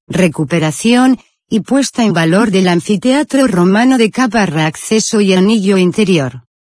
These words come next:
Expediente mil cuatrocientos treinta y uno, O, B, uno,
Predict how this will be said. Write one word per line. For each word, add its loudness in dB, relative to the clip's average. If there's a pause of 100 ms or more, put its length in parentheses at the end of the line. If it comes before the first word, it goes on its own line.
(180)
Expediente 0 (100)
mil 2
cuatrocientos -2
treinta -2
y 2
uno, 4 (160)
O, -2 (200)
B, -2 (140)
uno, 2